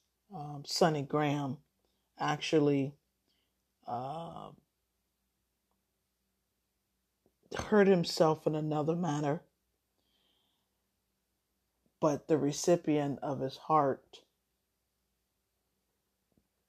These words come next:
committed suicide in a different way.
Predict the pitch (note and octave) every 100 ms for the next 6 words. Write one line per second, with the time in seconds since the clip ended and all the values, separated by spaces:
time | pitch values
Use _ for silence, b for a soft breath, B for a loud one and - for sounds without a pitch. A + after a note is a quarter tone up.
0 | _ _ _ _ - D#3+ D3+ D3+ - D#3
1 | D#3 D3+ D3 C#3+ C#3+ A2+ - _ _ _
2 | - F3 C#3 C#3+ - B2 C#3 A2+ D#2